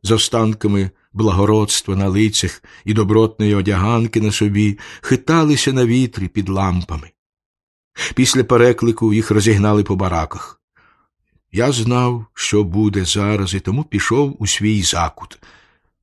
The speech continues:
А вошива громада стягувалася на веселу потіху. Прибутніх вишукували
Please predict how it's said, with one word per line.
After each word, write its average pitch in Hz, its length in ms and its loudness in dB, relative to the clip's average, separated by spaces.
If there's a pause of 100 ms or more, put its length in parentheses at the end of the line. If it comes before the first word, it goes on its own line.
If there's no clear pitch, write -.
(460)
А 113 100 -2
вошива 113 480 4
громада 135 840 2
стягувалася 127 1000 0
на 107 120 2
веселу 98 540 0
потіху. 85 1000 -6 (600)
Прибутніх 110 680 2
вишукували 101 760 -2